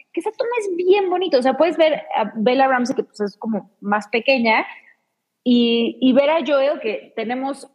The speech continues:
ocho episodios, bueno, siete episodios, habiéndolo visto, ok, seis <laughs> episodios, habiéndolo visto como este superhombre, ¿no? Así que puede con todos.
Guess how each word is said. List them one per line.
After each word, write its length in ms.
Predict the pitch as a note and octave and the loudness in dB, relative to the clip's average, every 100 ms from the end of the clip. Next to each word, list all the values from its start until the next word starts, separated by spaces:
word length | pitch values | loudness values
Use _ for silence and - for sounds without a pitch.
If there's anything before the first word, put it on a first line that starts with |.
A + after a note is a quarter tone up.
| _ | _
ocho 280 | C4+ C#4+ E4+ | -2 -2 -4
episodios, 760 | C#4 B3 C4 B3 A#3+ B3 C#4 - - | -6 -6 -4 -2 -2 -2 -6 -12 -10
bueno, 200 | G#3 - | -10 -10
siete 380 | - D#4 D4+ D4+ | -6 -2 -2 -2
episodios, 680 | C4 B3 B3 A#3+ B3 D#4 - _ _ - | -4 -2 -2 0 -2 -4 -10 _ _ -4
habiéndolo 480 | G#3+ A#3 B3 B3+ G#3+ | 0 0 0 0 -2
visto, 580 | G#3+ - A#3 A3 - _ _ _ _ | -4 -2 -2 -2 -6 _ _ _ _
ok, 220 | - F#3 D#3+ - | -10 -6 -8 -12
seis 360 | _ F4 E4+ - | _ 0 2 2
<laughs> 0 | |
episodios, 840 | A4 F#4 C4 D4 B4 A#4+ G#4 A4 - - C5 - C4 - | 2 0 -2 2 2 2 2 0 -2 -4 -4 -4 -4 0
habiéndolo 520 | C#4 D4+ E4+ F4+ C#4 | 0 0 0 0 0
visto 280 | D4+ E4 C4+ | -2 -4 -6
como 120 | C4 | -6
este 260 | C4 D4+ D4 | -2 -2 -2
superhombre, 800 | D#4 - G#3 B3 C4+ C4+ A#3+ A3+ | -8 -8 -6 -2 -2 0 -2 -2
¿no? 80 | B3+ C4 | -4 -4
Así 180 | A#3 B3+ | -4 -6
que 80 | A#3 | -6
puede 200 | A3+ D#4 D4+ A#3+ | -4 -6 -6 -12
con 140 | B3 - | -6 0
todos. 440 | D#4 D#4 C4+ | 2 2 0